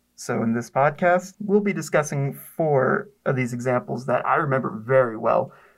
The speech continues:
And, like, I've talked to other people and they've also, they know some of these. Like, this is something a lot of people tend to hear me say, "Oh, I'm going to be doing something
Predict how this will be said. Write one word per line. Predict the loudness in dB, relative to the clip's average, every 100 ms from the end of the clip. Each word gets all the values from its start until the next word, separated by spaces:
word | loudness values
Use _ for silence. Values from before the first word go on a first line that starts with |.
| _ -6
And, | -2
like, | 0
I've | 0 0
talked | -2 0
to | -2
other | 0
people | -2 -4 -4 -4
and | -2
they've | -2 2
also, | 2 0 -2 -2 -2 -4
they | -6 0 2
know | 2 2 0
some | -2 -4
of | -8
these. | -12 -16 -10
Like, | -6 -4
this | -6 -6
is | -2
something | -2 0 -4 -4 -4
a | -4
lot | 0 0 0
of |
people | -4 -8 -8
tend | -4 -4 -4
to | -4 -4 -4 -8
hear | -8 -2 0 0 -2 -12 _ -6
me | -6
say, | -4 -4 0
"Oh, | 0 2
I'm | 0 -2
going | -2 -2 -4
to |
be | -4
doing | -4 -4 -4
something | -6 -8 -8